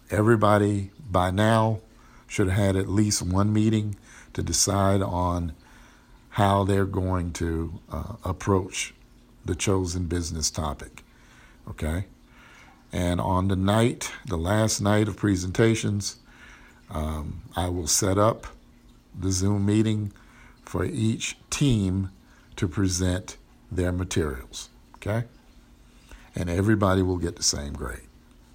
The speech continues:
So the last individual oral presentation is the to persuade presentation, coming up, of course,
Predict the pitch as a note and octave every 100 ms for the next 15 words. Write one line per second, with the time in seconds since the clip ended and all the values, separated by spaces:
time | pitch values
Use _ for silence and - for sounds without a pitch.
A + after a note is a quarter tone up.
0 | - - - - - - - _ - -
1 | - - - - - - A2 F#2+ F#2+ F#2
2 | - - - - - - - F#2 G2+ A#2
3 | A2 - - - A2 G2 F2 A2+ C#3 B2+
4 | B2 A#2 - G#2+ G2+ G2 G2 F2+ E2 D#2
5 | D#2 D2 - C#2+ - - - - F2 E2
6 | E2 - G#2+ F#2+ F#2+ E2+ - - F#2+ G2+
7 | F2+ E2 D#2 - - - - F#2 D#2 D2+
8 | D2 D2+ C#2 C2 - - - - - G#2
9 | A2 G2+ F#2 E2+ - - F2 - E2+ D#2+
10 | D2+ -